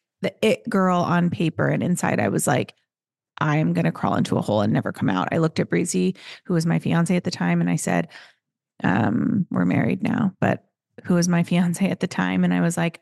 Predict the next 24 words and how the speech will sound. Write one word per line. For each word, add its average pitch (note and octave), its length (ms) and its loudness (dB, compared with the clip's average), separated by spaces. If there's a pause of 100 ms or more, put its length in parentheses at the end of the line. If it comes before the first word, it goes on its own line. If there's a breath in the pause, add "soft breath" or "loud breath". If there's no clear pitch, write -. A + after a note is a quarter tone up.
"I, F3+ 680 0 (300 soft breath)
it, - 200 0
like, F#3 200 0
if F#3 180 -2
this G3+ 220 2
is G3+ 120 2
success, F#3 420 -2
I G3 80 0
don't F3 180 2
want G3+ 200 0
it," - 120 -6
because F3+ 240 -2
I F3 60 0
realized, F#3 540 0
like, F3+ 160 -4
I F#3+ 120 0
had G3 220 0
not F3 240 0
grieved. A3 460 -2 (340 loud breath)
I - 80 -2
had F#3+ 120 2
not F#3 260 2
allowed F3+ 400 0
myself F3 580 0